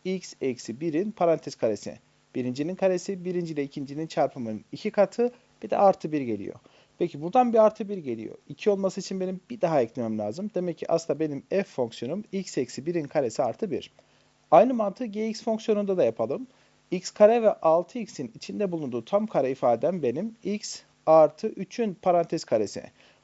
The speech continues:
Buradan x kare artı altı x artı dokuz geliyor. E, eksi dördün gelmesini istiyorum. O zaman ben dokuzdan on üçü çıkartırsam eksi dört gelmiş olacak.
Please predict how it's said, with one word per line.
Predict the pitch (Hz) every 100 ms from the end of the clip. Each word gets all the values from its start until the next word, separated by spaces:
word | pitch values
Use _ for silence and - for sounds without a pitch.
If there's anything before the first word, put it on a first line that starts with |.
| -
Buradan | 139 151 190 -
x | 190 -
kare | - 147 131
artı | 147 139 160 233
altı | 214 202 - 220
x | 214 - - _ _ -
artı | 156 165 - 220 165
dokuz | 165 - 165
geliyor. | 131 110 101 123 220 233 _ _ _
E, | 135 -
eksi | 156 - 214
dördün | 196 190 202
gelmesini | 190 180 175 170
istiyorum. | 147 - 151 208
O | 165
zaman | 175 170
ben | 170 170
dokuzdan | 165 - 151 147 131
on | 165
üçü | 165 -
çıkartırsam | 135 - 131 - 107 - 214 233 _ _ _ _ -
eksi | 151 - - 208 170
dört | 202 214
gelmiş | 165 160 185
olacak. | 143 117 92